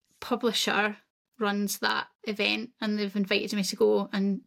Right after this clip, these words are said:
teach with them. I'm so excited to get to go and teach with some people that I've looked up to for a long time.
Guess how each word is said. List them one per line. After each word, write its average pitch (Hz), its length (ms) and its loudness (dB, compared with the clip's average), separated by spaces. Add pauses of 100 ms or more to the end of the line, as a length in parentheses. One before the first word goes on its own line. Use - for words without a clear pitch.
(160)
teach 247 280 -2
with 208 140 -2
them. 220 260 0
I'm 226 120 -6
so - 180 -2
excited 226 600 0
to - 160 -6
get 233 180 0
to - 80 -12
go 247 160 2
and 220 160 0
teach 247 240 -6
with 214 120 -2
some 226 220 -4
people 240 320 -2
that 220 140 2
I've 285 160 4
looked 262 240 -4
up - 160 -6
to 220 200 2
for 220 240 -4
a 214 80 0
long 220 220 0
time. 226 380 -4